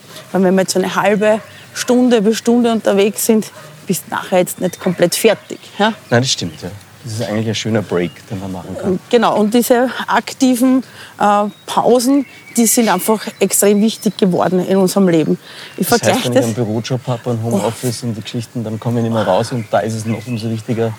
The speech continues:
Speaker 1: Unbedingt. Also wir brauchen die Bewegung. Wenn wir die ganze Zeit da,
Speaker 2: Ja.
Speaker 1: äh, vorm Bildschirm sitzen,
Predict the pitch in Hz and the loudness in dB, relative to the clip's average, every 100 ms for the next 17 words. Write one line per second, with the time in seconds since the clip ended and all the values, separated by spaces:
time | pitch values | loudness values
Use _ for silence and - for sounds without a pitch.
0 | - - - 269 302 247 - 285 277 - | -12 -12 0 0 2 -4 0 0 0 -8
1 | - 196 220 208 220 - - 240 - 277 | -2 0 2 2 2 0 2 2 2 -2
2 | 226 226 240 247 233 226 - 240 262 233 | 0 2 2 4 2 -2 0 2 4 4
3 | 262 269 214 262 214 254 233 240 277 254 | 2 2 2 0 0 0 2 2 0 -2
4 | - - 220 233 - 240 247 254 - 262 | -14 -4 0 0 2 2 2 -2 0 0
5 | 220 - 277 285 - - 269 220 - 285 | 2 2 2 2 -2 0 0 0 0 2
6 | 311 | 0